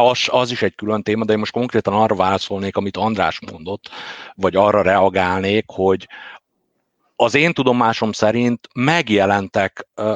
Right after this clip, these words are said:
tehát a, az erőszak nagy részét, ahogy én tudom, azért, ö, viszonylag szervezett, hát ez az Antifa szervezet a felel-, a, vagy hogy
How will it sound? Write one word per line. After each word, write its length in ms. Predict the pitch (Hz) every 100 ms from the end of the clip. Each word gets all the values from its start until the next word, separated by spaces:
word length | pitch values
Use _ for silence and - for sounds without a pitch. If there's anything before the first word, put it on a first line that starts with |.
| -
tehát 220 | 110 -
a, 320 | - 117 101 -
az 200 | 113 -
erőszak 640 | - 160 175 131 - 110 -
nagy 340 | 107 117 113
részét, 600 | 98 98 101 - 98 120 -
ahogy 320 | 107 110 98
én 260 | 95 104 90
tudom, 480 | 87 90 101 113 123 - - - - _
azért, 880 | - 107 107 113 117 113 113 - - _ -
ö, 420 | 104 110 113 113 101 104
viszonylag 960 | 170 165 131 117 113 107 101 104 101 - - _
szervezett, 1300 | - - 123 123 104 104 98 104 110 113 _ _ _ _ _ _ -
hát 140 | 156
ez 100 | 156
az 120 | 135
Antifa 840 | 139 127 110 104 101 107 98 87 _ - -
szervezet 800 | - 113 101 95 98 101 101 - _
a 80 | 101
felel-, 440 | - 92 87 87 -
a, 220 | 107 107
vagy 240 | 113 113
hogy 200 | 127 113